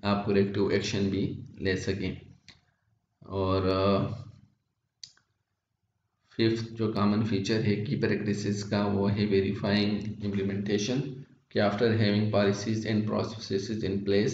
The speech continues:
it is necessary that activities be performed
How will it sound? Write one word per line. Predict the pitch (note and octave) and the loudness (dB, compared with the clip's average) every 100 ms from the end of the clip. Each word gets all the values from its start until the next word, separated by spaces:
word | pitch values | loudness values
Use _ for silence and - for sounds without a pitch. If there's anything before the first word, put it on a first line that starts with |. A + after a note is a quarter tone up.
| - G2+ | -4 -4
it | G2+ | -2
is | G2+ | 0
necessary | G#2 - - - A2+ | -2 -4 -8 -2 0
that | G#2+ G2+ G2 | 4 4 4
activities | G2 - G#2+ G#2+ A2 A2 | 2 2 0 2 2 2
be | G#2 G#2+ - | 0 -2 -4
performed | F#2 - G2+ G2+ G#2+ C3 - | -4 -4 -2 2 2 0 -4